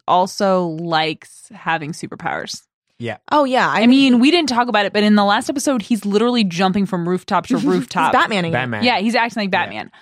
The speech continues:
Speaker 1: I think there's a part of him that likes being Batman.
Speaker 3: Yeah.
Speaker 1: And in
Speaker 3: Yeah.
Speaker 1: the same way that, like, we saw, we've seen Buffy lose her powers for a minute. She wasn't like, "Oh, I hope I never get my powers back."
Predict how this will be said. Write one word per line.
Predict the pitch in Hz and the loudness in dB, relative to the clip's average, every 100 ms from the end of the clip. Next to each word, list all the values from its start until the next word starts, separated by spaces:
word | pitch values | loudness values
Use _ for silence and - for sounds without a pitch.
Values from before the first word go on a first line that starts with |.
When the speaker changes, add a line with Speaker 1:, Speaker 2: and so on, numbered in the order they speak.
| _ | _
Speaker 1:
I | 214 | -4
think | 233 247 | 0 0
there's | 247 240 | 0 0
a | |
part | - 220 214 | 0 0 0
of | 202 | 0
him | 202 190 | 0 0
that | 180 - | 0 -2
likes | 170 170 175 - 165 | -2 -2 -2 -4 -12
being | 175 160 147 | -10 -8 -6
Batman. | 117 - 60 57 - | -6 -6 -10 -20 -10
Speaker 3:
Yeah. | 208 202 151 160 _ _ _ _ - | -2 -2 -2 -8 _ _ _ _ -2
Speaker 1:
And | 330 | 2
in | 359 | 2
Speaker 3:
Yeah. | 349 | 2
Speaker 1:
the | |
same | 370 359 | 0 0
way | 349 | 0
that, | 339 - | 0 0
like, | 302 277 - _ _ - - - | 0 0 -4 _ _ -14 -10 -4
we | 226 262 | 0 2
saw, | 262 330 294 | 2 2 0
we've | 247 277 | 0 -2
seen | - 269 339 | 0 2 4
Buffy | 196 262 311 | 2 0 0
lose | 226 202 | 0 -2
her | 185 | -4
powers | 185 170 180 | -2 0 -2
for | - 175 | -4 -4
a | |
minute. | 170 180 262 - _ _ _ | -2 -2 -2 -6 _ _ _
She | - 285 415 | -4 0 2
wasn't | 392 269 254 | 2 0 0
like, | 226 - | -2 0
"Oh, | 220 202 160 | 2 4 2
I | 185 | 0
hope | 208 | 0
I | 208 | 0
never | 185 | 0
get | 185 | -2
my | 123 | -4
powers | 131 208 208 | -2 0 0
back." | - 101 185 - | -2 -4 -4 -6